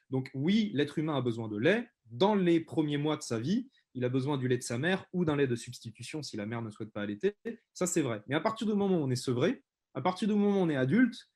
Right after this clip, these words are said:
on n'a plus besoin de lait pour être en bonne santé. Et ça, il suffit de regarder la nature autour de nous pour le savoir. Euh, et ça a même plutôt tendance à nous causer des problèmes de santé,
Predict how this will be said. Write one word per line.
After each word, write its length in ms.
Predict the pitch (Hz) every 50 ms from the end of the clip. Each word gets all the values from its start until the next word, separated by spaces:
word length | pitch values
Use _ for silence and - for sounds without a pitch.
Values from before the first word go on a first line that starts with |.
| _ _ _ _ _
on 80 | - 127
n'a 80 | 135 131
plus 180 | 135 214 254
besoin 240 | 220 165 165 170 151
de 80 | 143 135
lait 160 | 135 135 127
pour 160 | 123 117 113
être 140 | 110 - 117
en 20 |
bonne 140 | 110 110 110
santé. 340 | - - 107 - 101 98 87
Et 60 | 117
ça, 120 | - 208
il 60 | 202 202
suffit 200 | - - 175 160
de 40 |
regarder 260 | 147 143 139 139 147 143
la 120 | 139 135
nature 260 | 135 131 127 - 160
autour 180 | 139 131 131 123
de 80 | 120
nous 140 | 135 170 202
pour 140 | 202 147 143
le 80 | 135 123
savoir. 340 | - 135 123 113 101 98 - _ _ _ _ _ _ _ - 117
Euh, 200 | 113 113 120 123
et 80 | - 143
ça 140 | 127 - 143
a 40 | 139
même 160 | 160 170 160
plutôt 300 | - 143 - 180 180 180
tendance 420 | 180 143 135 165 190 202 202 - -
à 60 | 139 131
nous 100 | 135 131
causer 200 | 139 139 151 151
des 100 | 143 127
problèmes 260 | - 156 143 143 139
de 80 | 139
santé, 420 | 127 131 131 123 - 180 185 190